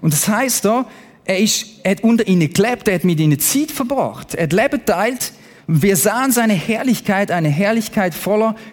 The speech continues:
Gnade und Wahrheit.“ Der ist diesen Menschen begegnet voller Gnade und Wahrheit. Und das hat etwas mit diesen Leuten gemacht. Und die haben gedacht, „Den müssen wir hören, den müssen wir sehen. Wir wollen den sogar anlangen. Wir wollen, wir wollen, stimmt das, was der erzählt?“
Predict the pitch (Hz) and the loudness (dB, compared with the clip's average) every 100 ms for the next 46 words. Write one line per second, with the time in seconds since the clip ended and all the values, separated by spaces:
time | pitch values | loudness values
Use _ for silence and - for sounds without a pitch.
0 | - 175 202 240 240 233 180 226 247 143 | -2 0 2 0 2 2 2 2 0 -2
1 | 110 190 226 - 220 202 190 247 262 208 | -2 0 0 2 2 2 2 2 0 0
2 | 190 214 220 214 - 240 220 - 208 202 | 0 2 0 -2 -2 0 0 0 -2 0
3 | 226 202 180 156 214 208 - 98 - - | -2 0 0 2 0 -2 -8 -10 -16 -18
4 | - - - - 175 - 254 254 254 220 | -20 -20 -18 -4 -2 2 2 0 0 2
5 | 202 196 180 160 180 196 - 147 151 - | 2 2 2 4 2 0 0 -2 -2 -8
6 | - - - - - 156 190 196 202 226 | -14 -18 -20 -16 -4 0 2 2 2 0
7 | 214 185 185 185 208 202 - - 185 196 | 0 0 2 4 4 4 0 -2 0 0
8 | 123 - - - - 175 185 196 185 156 | -4 -8 -20 -16 -2 0 2 2 2 0
9 | - - 196 220 135 104 - - - 151 | -2 0 2 2 0 -4 -12 -8 -2 0
10 | 180 170 165 151 147 139 135 170 208 170 | 0 0 0 -2 -2 -2 -2 -2 -2 -2
11 | 113 110 131 180 196 - 151 156 170 - | -2 -2 0 0 -2 0 0 2 -2 -2
12 | 151 - 226 277 254 185 147 - 131 - | -4 -2 -2 0 -2 -2 -4 -4 -4 -6
13 | - - - - - | -6 -6 -8 -14 -16